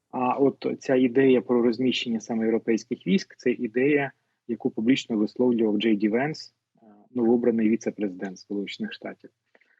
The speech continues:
Ну, зрозуміло, теж із команди Трампа, і зрозуміло, що ця ідея, очевидно, в команді Трампа обговорюється, але, знову ж таки, е, сам Трамп з цього приводу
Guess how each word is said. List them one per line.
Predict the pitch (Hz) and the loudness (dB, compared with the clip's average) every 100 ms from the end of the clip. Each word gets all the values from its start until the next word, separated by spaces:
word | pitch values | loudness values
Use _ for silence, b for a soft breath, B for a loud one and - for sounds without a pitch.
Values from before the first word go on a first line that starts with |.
| _ _ _ _ _ _ | _ _ _ _ _ _
Ну, | 160 117 | -2 0
зрозуміло, | 113 117 135 113 | 2 2 2 2
теж | - 113 113 | 2 -2 -2
із | - | -6
команди | 120 113 107 110 | -4 -2 -2 -4
Трампа, | 170 208 202 | 0 2 2
і | 113 | 0
зрозуміло, | 110 104 120 117 | 0 -2 -2 -2
що | 104 110 | -2 -6
ця | - 120 110 | -4 -6 -2
ідея, | 123 110 117 107 107 | -2 0 0 0 -2
очевидно, | 120 - 117 117 107 104 98 95 _ _ _ _ - | -4 -2 0 2 0 -4 -20 -20 _ _ _ _ -16
в | 98 107 101 104 | -10 -6 -6 -6
команді | - 117 113 110 | -6 -2 0 0
Трампа | 104 107 104 - | -2 -4 -6 -6
обговорюється, | 104 107 160 233 226 185 - 127 | -8 -4 0 2 2 0 -4 -6
але, | 123 131 127 104 | 0 0 0 -4
знову | 127 156 | -4 -4
ж | - | -4
таки, | - - | -6 -2
е, | 139 120 _ _ _ _ _ _ 120 113 107 107 107 107 - _ _ _ _ _ - _ | -2 -2 _ _ _ _ _ _ -16 -12 -12 -12 -10 -12 -12 _ _ _ _ _ -20 _
сам | - - 165 | -6 0 0
Трамп | 151 143 143 135 | 0 0 0 -4
з | - | -10
цього | - 117 | -2 -2
приводу | - 127 123 120 104 113 | 0 2 4 2 0 -2